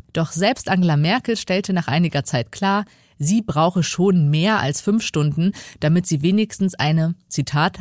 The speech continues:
„einigermaßen konstante Laune“ habe. Schaut man sich Umfragen an,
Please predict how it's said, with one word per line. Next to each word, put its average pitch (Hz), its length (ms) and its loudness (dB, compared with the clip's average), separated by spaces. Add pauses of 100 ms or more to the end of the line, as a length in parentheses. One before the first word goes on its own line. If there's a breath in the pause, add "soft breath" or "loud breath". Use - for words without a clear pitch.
„einigermaßen 175 840 2
konstante 170 640 0
Laune“ 147 540 2
habe. - 340 -6 (960 loud breath)
Schaut 214 320 0
man 233 160 4
sich 196 240 0
Umfragen 156 680 0
an, 175 240 2